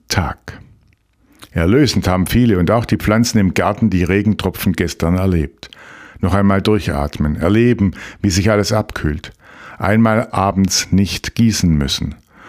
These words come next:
Und selbst die Freude erleben, die Regentropfen machen können. Gut ist es,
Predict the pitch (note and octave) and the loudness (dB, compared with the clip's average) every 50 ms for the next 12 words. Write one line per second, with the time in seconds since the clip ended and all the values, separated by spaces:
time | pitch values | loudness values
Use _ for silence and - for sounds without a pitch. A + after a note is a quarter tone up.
0 | - - - - - F#2 F2+ - C3 C3+ C#3+ - - - A2+ F#2+ - - G#2+ A2+ | -20 -20 -10 -4 -2 0 0 2 2 2 2 0 0 0 -2 -2 0 0 2 2
1 | C3 C3+ C#3 A#2+ G#2+ G#2+ A2 B2+ D3 D3+ D3 D3 C#3 A2 G#2+ G#2 G2+ F#2 G2 A#2+ | 4 4 4 4 4 4 4 4 4 4 4 2 2 4 4 4 4 4 4 2
2 | C3+ A#2+ C3 A#2+ - - A2+ A2 - - - F#2+ F2 F2 F#2+ G#2 - - A2+ G#2+ | 2 2 2 0 0 0 -2 -2 -2 0 0 2 2 2 2 0 0 2 2 2
3 | G#2 A2 - - - - A2+ G#2+ F2 D#2 D2 C#2+ C#2 - - _ - - _ _ | 0 -2 -4 -4 0 2 2 2 2 2 0 -2 -4 -6 -10 _ -20 -20 _ _
4 | _ _ - - A#2+ A#2 A2+ G2 - - - G2 F#2 E2+ - | _ _ 0 0 2 2 2 -2 -2 0 0 0 0 0 -2